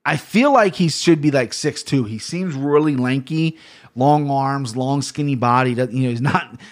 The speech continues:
his body isn't nothing to write home about, but he's the same height as Tim, uh, Tim Elliott. Tim Elliott's an awkward body type for one twenty-five, but he's also kinda jacked a little bit. He's an awkward fighter, right? He's coming off two back-to-back losses. His last time, Askar,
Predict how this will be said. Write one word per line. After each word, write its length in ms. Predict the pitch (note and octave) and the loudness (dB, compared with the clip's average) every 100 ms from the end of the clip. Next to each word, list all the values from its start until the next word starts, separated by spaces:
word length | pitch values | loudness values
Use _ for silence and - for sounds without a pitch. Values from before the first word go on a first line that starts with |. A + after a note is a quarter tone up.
| _ | _
his 140 | C#3 | -4
body 360 | C#3 D3 D#3+ D#3 | 2 4 4 4
isn't 240 | D3 D3 C#3 | 4 0 0
nothing 200 | D3+ C#3+ | -2 0
to 60 | |
write 180 | C#3 C#3 | 0 0
home 200 | C3+ C3+ | 0 0
about, 320 | C3 C3 B2 | 0 0 0
but 80 | C3+ | -2
he's 120 | C3+ | -4
the 60 | C3 | -4
same 240 | F3+ F3+ | -2 0
height 200 | D#3+ E3 | 0 0
as 100 | D3+ | -2
Tim, 280 | - D#3+ D3 | -4 -4 -2
uh, 240 | C#3 C3 | 0 -2
Tim 220 | B2 D#3 C#3 | -2 -2 0
Elliott. 280 | C3 C3 | 0 0
Tim 140 | A#2+ E3 | 0 -4
Elliott's 380 | C#3+ C#3 - - _ _ _ _ - | -2 -4 -6 -12 _ _ _ _ -12
an 120 | B2 - | -6 2
awkward 420 | D#3+ G3 G#3 E3 | 2 4 2 4
body 240 | D3+ D3 | 4 2
type 260 | C#3 D3 B2 | 0 0 -2
for 460 | - D#3 D3+ C#3+ | 0 4 4 4
one 180 | C3+ C3+ | 2 -2
twenty-five, 380 | B2+ C3+ A#2+ B2+ | -4 -4 0 0
but 60 | A#2+ | 0
he's 100 | A2+ | 0
also 220 | D#3+ D#3+ | -2 -2
kinda 240 | E3+ C#3 | -6 -6
jacked 360 | A2 B2 B2 - | -2 0 0 -2
a 40 | |
little 180 | B2+ B2 | 0 0
bit. 300 | B2 C3 - - - - | 2 0 -2 -12 -18 -6
He's 140 | C#3+ | 2
an 60 | A3 | 2
awkward 260 | A3 E3 | 2 0
fighter, 400 | - D#3 D3+ E2+ - | 2 2 2 -4 -4
right? 240 | B2+ C#3 | 0 0
He's 160 | A2+ B2+ | -2 -4
coming 260 | - D#3+ D#3+ | 0 0 0
off 140 | C#3+ | 0
two 140 | - | 0
back-to-back 500 | D#3+ D3+ D3 C#3+ C3+ | 2 2 0 -2 -2
losses. 420 | C3 B2 A#2+ B2+ A2+ | 0 0 0 -2 -4
His 140 | A2+ | -4
last 260 | A#2+ B2 - | -2 -2 -2
time, 240 | B2+ A#2+ | -2 -2
Askar, 640 | - A#2+ - B2+ A#2+ A#2+ | -4 -6 -2 -2 0 -2